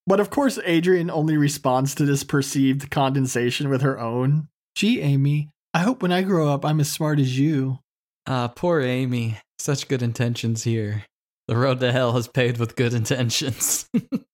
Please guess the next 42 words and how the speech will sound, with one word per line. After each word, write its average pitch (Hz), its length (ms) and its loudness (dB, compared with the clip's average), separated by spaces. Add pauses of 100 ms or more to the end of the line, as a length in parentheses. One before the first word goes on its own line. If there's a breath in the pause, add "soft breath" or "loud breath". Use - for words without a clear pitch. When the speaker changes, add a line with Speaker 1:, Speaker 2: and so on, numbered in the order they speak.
(140)
Speaker 1:
Yeah, 113 360 2
'cause 131 240 -2
we're 143 140 2
gonna 147 220 2
get 143 200 2
a 127 100 2
really 147 380 2
horror-inspired 131 1040 2
sequence 127 640 -2
here 110 480 0 (320)
where 127 200 0
Amy 147 280 2
goes 143 260 2
into 131 280 0
her 127 120 2
dark 120 400 0
room 117 460 -2 (180)
to 143 80 0
develop 127 460 0
some 120 140 -4
photographs. 120 880 -2 (300)
We 151 120 4
watch 160 340 2
as 151 120 2
an 135 140 2
unseen 147 500 2
person 139 460 0
locks 123 340 2
her 143 100 2
inside 123 800 2
before 139 340 2
rigging 131 480 2
the 120 240 0
ventilation 127 600 2
shaft 117 480 0
with 131 160 -2
the 117 80 0
wasp 120 500 0
nest 139 400 0
from 127 160 0
the 123 80 0
orchard. 180 600 0